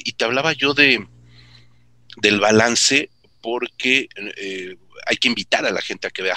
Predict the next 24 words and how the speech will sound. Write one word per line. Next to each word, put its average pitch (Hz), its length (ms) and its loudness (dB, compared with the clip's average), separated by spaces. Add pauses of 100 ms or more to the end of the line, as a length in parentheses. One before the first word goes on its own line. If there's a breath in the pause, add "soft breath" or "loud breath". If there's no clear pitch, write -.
Haunted 95 260 -12
Latinoamérica, 104 600 -6
evidentemente, 120 580 -6 (420 loud breath)
pero, 160 400 0 (140)
pero, 143 460 0
eh, 101 480 -2
sin 151 500 2 (500)
spoilerear, 123 720 2 (920)
creo 110 200 2
que 104 140 -2
ya 87 140 2
queda 95 240 2
un 101 100 -4
poco - 300 -6
<laughs> - 0 -
claro 120 320 0
cuál 110 180 2
es 110 160 2
el 120 80 2
formato. 143 600 2 (1000 loud breath)
Toda 233 240 6
la 160 120 6
parte 135 680 2
también 101 580 2